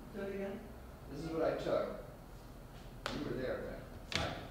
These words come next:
Speaker 2: And this is through a telephoto lens. Okay? And I looked at this. I didn't know why I, I, when I, when I saw it, and I looked at it the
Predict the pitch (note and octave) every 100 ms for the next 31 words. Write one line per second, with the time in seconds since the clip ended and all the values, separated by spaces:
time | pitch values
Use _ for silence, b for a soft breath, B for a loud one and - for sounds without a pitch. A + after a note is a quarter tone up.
0 | - - A#2 C#3+ C#3+ C#3+ C#3+ - - -
1 | - - - - - - - - - -
2 | - - - - - - - G#2 - -
3 | - - - - - - - B2 B2 A#2+
4 | - G#3+ G#3+ - - G#2 G#2 - - E3
5 | F#3 G#3 D#3+ E3 A3 D#3+ C#3 - - -
6 | - - - - D3 D3+ C#3 - C3+ -
7 | - A3+ - C3 C3 - - B2 A#2+